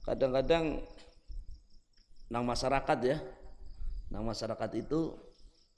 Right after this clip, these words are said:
wong panika pada sarahan, sarahan,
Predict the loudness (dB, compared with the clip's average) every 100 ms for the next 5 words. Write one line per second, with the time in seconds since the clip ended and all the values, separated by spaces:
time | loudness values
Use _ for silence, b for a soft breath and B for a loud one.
0 | -14 -14 _ 2 4 6 6 4 2 4
1 | 2 2 0 0 0 -2 -2 -8 -18 -14
2 | -12 -12 -14 -20 _ -16 -14 -16 -14 -12
3 | -12 -6 0 2 4 2 -2 -2 -4